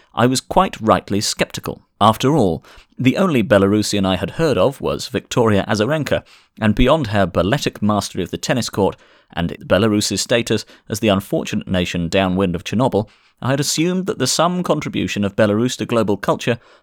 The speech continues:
was some accordion-humping peasants bouncing around in funny shirts.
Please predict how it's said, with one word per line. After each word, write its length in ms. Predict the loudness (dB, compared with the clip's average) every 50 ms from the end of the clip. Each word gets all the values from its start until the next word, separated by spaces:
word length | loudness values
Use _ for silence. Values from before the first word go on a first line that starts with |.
| -2
was 140 | -2 0 0
some 160 | 2 2 0
accordion-humping 1000 | 0 0 0 0 2 2 2 0 -2 -2 -4 -4 -2 -2 -2 0 0 0 0 0 0
peasants 440 | 2 0 0 0 -2 -6 -8 -8
bouncing 460 | -4 0 2 2 2 2 -2 -2 -2 0
around 320 | 0 2 2 2 0 0
in 120 | -2 -4
funny 300 | -6 -2 0 0 0 0
shirts. 460 | -2 -2 -6 -6 -8 -8 -12 -16 -18